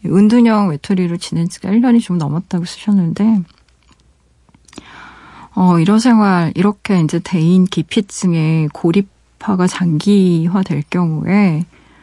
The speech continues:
가족을 대하는 태도 자체가 변화할 수도 있어요. 제가 걱정이 되는 건요, 음, 지금 동생분이랑은 관계가 나쁘지 않지만,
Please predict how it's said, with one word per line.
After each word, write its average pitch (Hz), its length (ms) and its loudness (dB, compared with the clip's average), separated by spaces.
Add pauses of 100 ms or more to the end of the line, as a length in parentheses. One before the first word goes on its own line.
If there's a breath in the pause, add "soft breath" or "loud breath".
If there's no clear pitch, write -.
(420 soft breath)
가족을 214 460 0
대하는 160 340 -2
태도 277 280 -4
자체가 262 560 -2
변화할 175 420 -2
수도 - 300 -10
있어요. 170 760 -10 (480)
제가 196 260 0
걱정이 220 440 0
되는 175 280 0
건요, 170 540 0 (320)
음, 180 580 2 (1000 loud breath)
지금 175 640 0
동생분이랑은 185 840 2
관계가 156 920 -2 (300)
나쁘지 185 400 -2
않지만, 170 920 -2